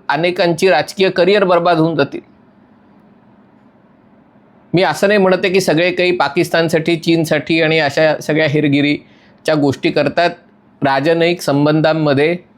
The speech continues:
त्या त्या देशातल्या प्रभावशाली व्यक्तींना किंवा तरुणांना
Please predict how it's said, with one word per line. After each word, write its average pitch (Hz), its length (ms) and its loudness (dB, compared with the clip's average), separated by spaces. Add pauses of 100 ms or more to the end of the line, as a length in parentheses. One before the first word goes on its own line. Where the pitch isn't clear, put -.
(500)
त्या 143 140 0
त्या 175 200 0
देशातल्या 156 680 0 (240)
प्रभावशाली 143 800 0
व्यक्तींना 160 600 0
किंवा 190 280 2
तरुणांना 185 680 0